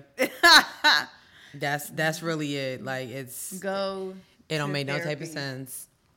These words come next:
Speaker 1: Um, okay.
Speaker 2: Mm.
Speaker 1: Our last two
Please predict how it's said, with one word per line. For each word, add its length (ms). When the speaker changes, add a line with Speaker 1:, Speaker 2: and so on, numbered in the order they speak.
Speaker 1:
Um, 680
okay. 520
Speaker 2:
Mm. 400
Speaker 1:
Our 100
last 440
two 540